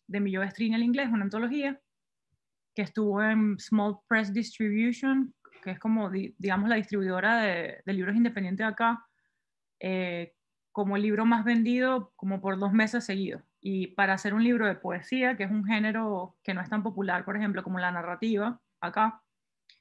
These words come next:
eh, eso me llenó de orgullo. Entonces, pensar que un libro tan chiquitico, como de quinientos ejemplares,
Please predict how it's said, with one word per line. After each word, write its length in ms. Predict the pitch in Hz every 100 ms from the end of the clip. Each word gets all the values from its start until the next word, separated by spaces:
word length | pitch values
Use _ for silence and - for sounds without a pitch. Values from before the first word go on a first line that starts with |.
| _ _ _ _
eh, 260 | - 180 175
eso 200 | - 185
me 260 | 196 196 185
llenó 200 | 180 175
de 80 | 170
orgullo. 340 | 190 285 247
Entonces, 320 | 165 165 196
pensar 320 | - 220 208 190
que 80 |
un 80 | 226
libro 220 | 226 226
tan 140 | 233 233
chiquitico, 600 | 240 226 233 233 240 240
como 320 | 208 185 180
de 140 | 175 170
quinientos 400 | 185 180 180 226
ejemplares, 720 | 233 202 196 208 214 254